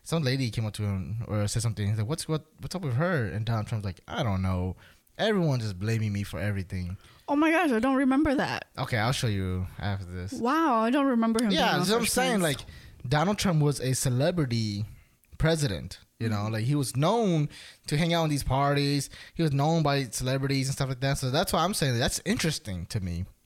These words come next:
Speaker 2: Yeah.
Speaker 1: You know, but like I said, I'm not really interested in Michael Jordan. Like, I would watch a LeBron James one because right now he's kinda like the
Speaker 2: Well, he had a documentary.
Speaker 1: Who, LeBron James?
Speaker 2: Yeah, on Netflix, like,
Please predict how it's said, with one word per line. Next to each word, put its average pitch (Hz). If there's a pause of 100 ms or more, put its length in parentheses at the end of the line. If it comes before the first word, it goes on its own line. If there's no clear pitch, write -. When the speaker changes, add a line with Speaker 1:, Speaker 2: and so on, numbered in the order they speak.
(220)
Speaker 2:
Yeah. 185 (100)
Speaker 1:
You 110
know, 113
but 127 (840)
like -
I -
said, 131
I'm 302
not 294
really 120
interested 117
in 101
Michael 98
Jordan. 107
Like, 117
I 127
would 156
watch 127
a 123
LeBron 107
James 156
one 127
because 120
right 110
now 110
he's 107
kinda 101
like 87
the 107 (720)
Speaker 2:
Well, 285
he 277
had 277
a 320
documentary. 170
Speaker 1:
Who, 120
LeBron 101
James? 104
Speaker 2:
Yeah, 220 (420)
on 240
Netflix, 226
like, 202